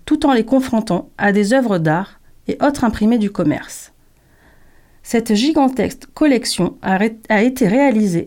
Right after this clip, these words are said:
en grande partie par le peintre normand Pascal Casson, puis méticuleusement rangée dans cent vingt classeurs qui sont également exposés. Une lettre,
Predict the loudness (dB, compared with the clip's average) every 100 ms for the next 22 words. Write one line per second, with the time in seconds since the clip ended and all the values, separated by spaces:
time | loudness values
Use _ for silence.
0 | -2 0 2 2 2 0 -2 -4 0 2
1 | 0 0 0 0 0 2 2 0 0 -2
2 | -2 -2 0 -2 0 -4 -2 -6 -6 -16
3 | -20 -2 0 0 -4 -20 -20 _ 0 0
4 | 0 -2 2 2 2 2 2 2 0 -2
5 | -4 -4 -4 -2 2 2 2 2 -2 -2
6 | -2 -4 -6 -12 -6 0 2 2 4 2
7 | 0 -6 -6 -6 -6 -14 _ _ _ _
8 | _ _ _ _ _ -20 -20 -20 -20 2
9 | 4 6 4 -2 -12